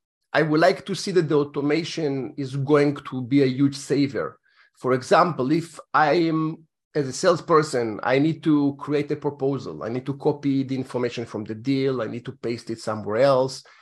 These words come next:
And there is lots of copy paste involved, or there is lots of time involved. I prefer to spend, you know, two thousand dollars, and then the entire team can click on a button.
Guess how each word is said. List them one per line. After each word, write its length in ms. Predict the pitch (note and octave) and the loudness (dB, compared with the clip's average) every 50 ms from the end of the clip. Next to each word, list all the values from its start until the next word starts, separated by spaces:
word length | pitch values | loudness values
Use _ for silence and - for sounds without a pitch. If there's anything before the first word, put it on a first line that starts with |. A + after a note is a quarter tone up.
| _ _ _ _ _ _ _ _ _ _ _ - | _ _ _ _ _ _ _ _ _ _ _ 0
And 160 | F3+ F#3+ D#3+ | 0 2 4
there 120 | G3+ A#3 | 4 4
is 160 | B3+ B3 G#3+ | 2 0 -2
lots 220 | C#4 D4+ - - - | -4 -4 -4 -4 -4
of 180 | F4 - - | -4 -6 -4
copy 280 | - - A#3 A3+ G#3+ F3 | -2 0 0 0 0 -2
paste 400 | C#3+ - F3 E3+ F3+ E3 - - | -4 0 0 0 0 0 -2 -2
involved, 600 | D3 C#3 B2+ B2 D#3 C#3 B2+ A2 E2+ E2+ - - - | -2 -2 0 0 0 0 0 0 -4 -6 -12 -14 -10
or 200 | - A#2 B2 B2+ | -6 -4 -4 -2
there 220 | B2+ D3 D3 D#3+ | 0 0 0 0
is 180 | E3 D3+ C3+ D#3 | 0 0 0 2
lots 220 | G3 G#3+ G#3+ - | 0 0 2 0
of 160 | A3 - - - - | -4 -4 -6 -6 0
time 260 | D3 C3+ D3+ D#3 E3 | 2 2 2 2 2
involved. 480 | F3 D#3 C#3 A#2 A#2+ A2+ G2 F2+ - _ _ _ _ _ _ _ _ _ _ _ _ - | 0 0 -2 -2 -4 -8 -8 -8 -10 _ _ _ _ _ _ _ _ _ _ _ _ 2
I 160 | C#3+ G3 A#3 | 4 4 4
prefer 520 | A3+ - F4+ E4+ E4 - - - G3+ F#3+ F#3 | 4 4 4 4 4 4 4 4 4 4 4
to 140 | - E3+ D3+ | 4 0 -4
spend, 540 | - - - - D#3+ D3 C#3 C3+ B2 - _ _ _ - | -4 -4 -2 0 2 2 2 0 -4 -8 _ _ _ -6
you 80 | D#3+ | -6
know, 80 | C#3 C3 | -6 -6
two 200 | - - G3+ - | -4 -4 -2 2
thousand 480 | - F3 D#3+ E3 D#3 B2+ C3 A2+ G#2 | 6 6 8 8 6 4 0 -2 -2
dollars, 580 | A2+ C#3+ F3+ G3 F3+ B2+ G#2+ G2 G#2 - - _ _ _ _ _ _ _ _ - | 0 2 2 2 2 2 0 -2 -6 -12 -20 _ _ _ _ _ _ _ _ 2
and 200 | D3+ D3+ D3+ C#3 | 2 2 4 4
then 200 | F3+ E3+ F3 D#3+ | 2 2 2 2
the 100 | E3+ E3+ | 2 2
entire 380 | D#3 D3+ D3+ F3+ F3 D#3 D3 C3+ | 2 2 2 2 2 2 2 0
team 480 | C#3+ - - A#3+ A#3 F#3 D#3+ D3+ C#3+ | -2 -4 -4 -2 0 2 0 0 -2
can 240 | - D#3+ C#3+ C3+ C#3 | -4 -4 -4 -4 -4
click 320 | - - F#3 G3 F3 - | -4 -2 -2 -2 0 2
on 100 | F3 E3 | 2 2
a 60 | F3 - | 2 2
button. 600 | - D3+ D#3 D#3+ D#3 - D#3+ C#3 C3+ C3+ B2+ | 4 4 4 4 4 0 -2 -2 -2 -4 -6